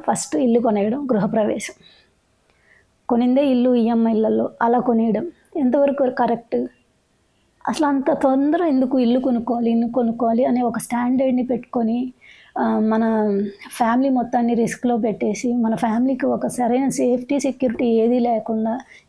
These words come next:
ఈఎంఐలు పెట్టేసి ఇల్లు కొనేసి, ఒక ఇల్లు ఉంటేనే సేఫ్టీనా? ఇంకే వేరే దారులు ఏం లేవా మన ఫ్యామిలీని మనం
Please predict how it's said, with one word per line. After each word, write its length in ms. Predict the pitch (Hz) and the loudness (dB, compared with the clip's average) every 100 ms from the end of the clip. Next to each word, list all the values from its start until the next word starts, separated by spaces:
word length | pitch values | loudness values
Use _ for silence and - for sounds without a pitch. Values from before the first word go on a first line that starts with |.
| 220 | 0
ఈఎంఐలు 400 | 240 262 269 247 | 2 2 2 2
పెట్టేసి 340 | 233 226 233 | 2 0 0
ఇల్లు 160 | 226 240 | 0 0
కొనేసి, 500 | 233 233 214 247 254 - - _ _ - | 0 -2 -2 -4 -8 -18 -20 _ _ -6
ఒక 120 | - | -2
ఇల్లు 200 | 233 262 | 2 2
ఉంటేనే 320 | 277 285 294 | 2 0 0
సేఫ్టీనా? 640 | 285 262 254 - 226 214 196 - _ _ _ _ _ _ - | 0 -2 -2 -2 -2 -2 -6 -12 _ _ _ _ _ _ -6
ఇంకే 220 | 247 233 | -2 0
వేరే 320 | 233 240 254 294 | 0 0 2 2
దారులు 400 | 240 240 247 262 | 2 2 2 2
ఏం 120 | 254 | 2
లేవా 240 | 220 220 | 2 2
మన 180 | 233 240 | 0 0
ఫ్యామిలీని 420 | - 233 240 240 | 0 0 0 0
మనం 300 | 233 220 226 | 0 -2 -4